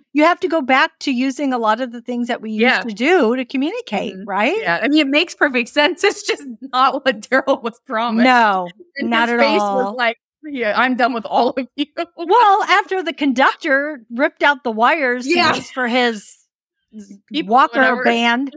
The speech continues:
Speaker 2: <laughs>
Speaker 1: Yeah, his orchestra.
Speaker 2: Well, and prior to that, uh, uh, Isabel had told him they had one, and then, "Oh, it needs a battery or something." I don't know what, I can't remember at the Abbey.
Speaker 1: Yes,
Speaker 2: They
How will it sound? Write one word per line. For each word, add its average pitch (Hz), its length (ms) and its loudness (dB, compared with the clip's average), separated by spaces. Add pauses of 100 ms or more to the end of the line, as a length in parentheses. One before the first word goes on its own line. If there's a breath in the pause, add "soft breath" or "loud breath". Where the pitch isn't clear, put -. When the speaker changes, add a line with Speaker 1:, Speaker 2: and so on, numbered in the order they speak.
Speaker 2:
<laughs> - 120 -20
Speaker 1:
Yeah, 254 180 0
his 262 200 -2
orchestra. 254 540 -2 (680 soft breath)
Speaker 2:
Well, 349 140 4
and 339 180 2
prior 349 300 2
to 381 140 -4
that, 359 420 0 (180)
uh, 247 200 0 (180)
uh, 226 320 -2
Isabel 262 380 -2
had 254 120 -8
told 285 200 -6
him 247 60 -8
they 294 180 0
had 294 240 0
one, 269 260 4
and 277 100 0
then, 269 140 0
"Oh, 285 160 4
it 277 100 2
needs 269 200 -6
a 240 40 -8
battery 226 540 2
or 233 140 0
something." 262 400 -2
I 262 120 -6
don't 277 100 -4
know 262 100 -4
what, 240 180 -4
I 226 120 0
can't 247 180 -4
remember 247 320 -2
at 233 120 -2
the 220 120 -14
Abbey. 269 240 0
Speaker 1:
Yes, 202 480 -2
Speaker 2:
They 269 140 2